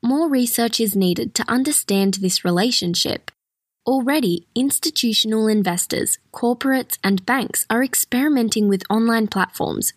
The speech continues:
crowdfunding, and peer-to-peer or marketplace lending. Outside of fintech, policymakers can bridge the gender gap in trade finance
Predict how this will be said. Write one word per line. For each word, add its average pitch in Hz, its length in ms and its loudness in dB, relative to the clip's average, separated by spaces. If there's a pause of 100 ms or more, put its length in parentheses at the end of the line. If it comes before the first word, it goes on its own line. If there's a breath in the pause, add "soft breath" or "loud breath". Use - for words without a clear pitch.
crowdfunding, 240 760 0
and 226 240 0
peer-to-peer 254 800 0
or 220 140 2
marketplace 220 720 0
lending. 180 520 0 (500)
Outside 262 520 0
of 190 100 0
fintech, 240 540 -2 (180)
policymakers 269 920 0
can 233 180 0
bridge 269 340 0
the 294 140 -2
gender 196 320 0
gap 185 320 0
in 220 120 2
trade 247 320 0
finance - 540 -2